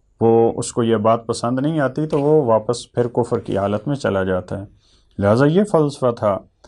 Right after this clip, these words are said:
جو بیت المقدس کو ہم نے قرار دیا۔ وَمَا كَانَ اللَّهُ لِيُضِيعَ إِيمَانَكُمْ،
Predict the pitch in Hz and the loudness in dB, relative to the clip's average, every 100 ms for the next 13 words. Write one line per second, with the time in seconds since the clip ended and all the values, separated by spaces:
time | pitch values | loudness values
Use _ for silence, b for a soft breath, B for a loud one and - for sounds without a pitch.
0 | b - 113 117 117 120 113 107 117 113 | b -6 2 4 4 4 -2 0 -2 2
1 | 156 156 135 117 110 104 101 98 95 92 | 0 0 -4 -4 -4 -4 -2 -2 -2 -6
2 | 95 - _ _ B B B 113 139 202 | -10 -14 _ _ B B B 2 4 4
3 | 214 208 190 175 156 156 147 151 139 131 | 2 0 0 -2 2 4 4 0 -4 -4
4 | 131 135 123 127 123 120 117 113 104 104 | -4 -4 -4 -4 -4 -2 -2 -4 -8 -8
5 | 95 | -12